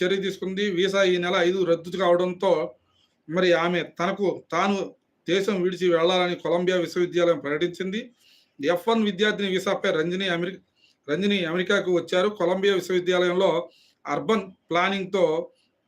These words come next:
మరి డాక్టోరల్ విద్యార్థినిగా నమోదయ్యే చట్ట వ్యతిరేకమైన నిరసనలను అనుమతించడం, అనుమతి ఇవ్వడంతో పాటు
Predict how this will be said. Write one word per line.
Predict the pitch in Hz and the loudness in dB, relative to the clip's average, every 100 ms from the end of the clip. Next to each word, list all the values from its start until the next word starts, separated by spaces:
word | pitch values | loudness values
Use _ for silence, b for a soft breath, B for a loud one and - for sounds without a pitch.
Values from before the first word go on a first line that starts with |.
| _ _ _ _ - | _ _ _ _ -6
మరి | 160 | -6
డాక్టోరల్ | 160 170 185 214 208 | 0 -2 0 2 2
విద్యార్థినిగా | 185 190 190 180 180 190 | 2 -2 -2 -2 0 0
నమోదయ్యే | 160 170 180 175 180 | 0 -2 2 2 2
చట్ట | 185 156 - 202 175 165 _ - | -2 -6 -2 0 0 -4 _ -8
వ్యతిరేకమైన | 165 202 202 196 190 | -2 0 0 -2 -2
నిరసనలను | 175 170 180 190 170 | -2 -2 -2 -2 -2
అనుమతించడం, | 175 185 190 175 175 180 180 _ _ _ _ - | -4 -4 -4 0 0 0 -4 _ _ _ _ -4
అనుమతి | 185 208 208 | 0 2 2
ఇవ్వడంతో | 196 190 185 | 2 -2 -2
పాటు | 170 151 165 196 170 156 165 | -4 -2 -2 0 -2 -2 -8